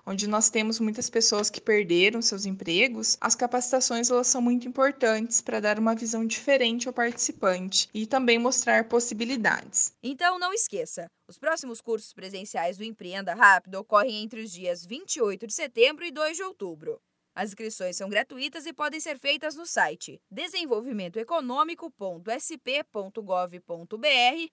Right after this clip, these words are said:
Speaker 2: barra empreenda rápido ou ainda pelo telefone quatorze,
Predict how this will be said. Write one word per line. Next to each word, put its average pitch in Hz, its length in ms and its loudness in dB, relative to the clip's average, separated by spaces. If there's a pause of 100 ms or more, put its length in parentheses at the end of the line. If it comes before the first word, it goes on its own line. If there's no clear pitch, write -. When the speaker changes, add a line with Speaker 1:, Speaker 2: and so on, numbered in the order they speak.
(120)
Speaker 2:
barra 269 300 4
empreenda 196 560 -6
rápido 302 500 4 (120)
ou 254 120 6
ainda 311 320 4
pelo 339 220 -8
telefone 208 680 -4 (320)
quatorze, 285 680 2